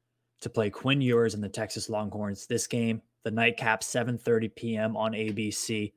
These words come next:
Over-under is at sixty-five. Brett, I know I say this kinda every other week, but I do really think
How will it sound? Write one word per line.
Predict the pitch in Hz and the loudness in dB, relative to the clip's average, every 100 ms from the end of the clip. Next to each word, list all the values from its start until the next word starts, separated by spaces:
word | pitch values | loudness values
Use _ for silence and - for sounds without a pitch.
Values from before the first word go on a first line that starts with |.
| _ | _
Over-under | 127 139 117 123 117 98 92 113 | 8 8 6 0 -2 -2 -6 -4
is | 104 | -2
at | 104 - | -2 -4
sixty-five. | - 117 110 - 101 104 92 92 - _ | -4 -4 -4 -6 -8 -6 -8 -10 -12 _
Brett, | 117 123 113 - _ _ _ _ _ _ _ _ _ _ _ _ _ _ - | 4 4 4 -4 _ _ _ _ _ _ _ _ _ _ _ _ _ _ 4
I | 151 | 6
know | 170 | 8
I | 190 | 6
say | 190 147 143 | 8 10 10
this | 165 | 8
kinda | - 151 | 6 4
every | 120 123 139 | 4 6 6
other | 131 120 | 6 4
week, | 117 139 147 - 104 - | 2 0 -2 -10 -10 4
but | 131 | 6
I | 131 | 6
do | 147 127 185 | 6 8 8
really | 147 143 143 131 | 8 8 6 4
think | - 131 117 | 0 -4 -4